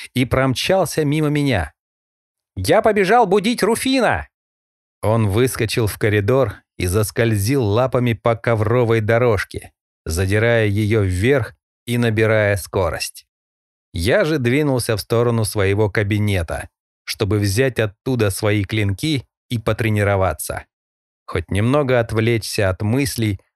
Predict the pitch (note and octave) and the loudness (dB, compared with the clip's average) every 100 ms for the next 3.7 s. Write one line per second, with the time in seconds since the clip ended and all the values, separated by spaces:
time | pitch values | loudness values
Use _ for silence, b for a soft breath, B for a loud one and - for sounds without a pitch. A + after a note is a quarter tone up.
0 | _ A#2 A2+ - A2+ A#2 A2+ G#2 B2+ A#2+ | _ -4 -4 -2 0 0 0 2 2 2
1 | A2 A2 F#2+ F#2 B2+ A#2 F#2+ - E2 D2 | 2 2 0 2 2 2 -2 -6 -8 -10
2 | - _ _ _ - - - G2+ F2 - | -14 _ _ _ -16 -6 -2 0 -2 -4
3 | F2+ F2 E2+ D#2+ - D2 | -2 -2 -2 -4 -6 -8